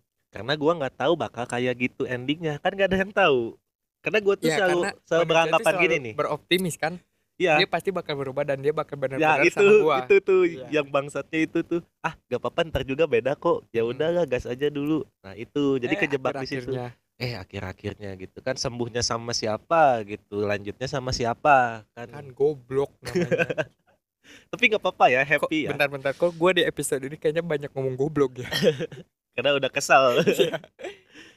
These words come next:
Speaker 1: Karena udah kesel. Jadi segitu aja lah ya buat pembahasan Dark Side of Love khusus
Speaker 2: Eh,
Speaker 1: toxic ini.
Speaker 2: iya, di
Speaker 1: Ada
Speaker 2: season
Speaker 1: tambahan
Speaker 2: ini.
Speaker 1: nggak? Ada tambahan nggak dari lu?
Speaker 2: Tambahannya mungkin saat kalian mengalami hubungan toksik, kalian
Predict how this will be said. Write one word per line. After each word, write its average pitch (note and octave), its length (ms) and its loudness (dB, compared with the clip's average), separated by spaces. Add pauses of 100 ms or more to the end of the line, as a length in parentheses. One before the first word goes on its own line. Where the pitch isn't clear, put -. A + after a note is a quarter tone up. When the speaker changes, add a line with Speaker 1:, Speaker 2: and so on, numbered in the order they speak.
(160)
Speaker 1:
Karena B2 260 -2
udah A#2+ 180 -2
kesel. A#2 440 -2 (320)
Jadi F3 180 2
segitu F3 300 2
aja E3+ 200 6
lah G3+ 140 4
ya G#3 160 2
buat D3 420 2
pembahasan B2+ 960 -6
Dark A2+ 180 -4
Side A#2 220 -4
of A2+ 200 -2
Love A2+ 260 0 (600)
khusus C#3 260 -4
Speaker 2:
Eh, C3+ 100 -2
Speaker 1:
toxic C3+ 380 -6
ini. A#2+ 240 -8
Speaker 2:
iya, C3 220 -4 (300)
di C3+ 120 -8
Speaker 1:
Ada C3 160 0
Speaker 2:
season C#3+ 160 2
Speaker 1:
tambahan C#3 160 0
Speaker 2:
ini. D#3+ 80 -6
Speaker 1:
nggak? A2+ 120 -2
Ada G2+ 120 -6
tambahan G2 320 -12
nggak F2+ 180 -18
dari F#2 200 -6
lu? F2 120 -10 (260)
Speaker 2:
Tambahannya G3 520 0
mungkin G3+ 380 -2 (260)
saat D#3 300 -4
kalian D#3 280 -2
mengalami D3+ 420 -6
hubungan C#3 300 -6
toksik, F3 320 -8 (100)
kalian F#3 500 -2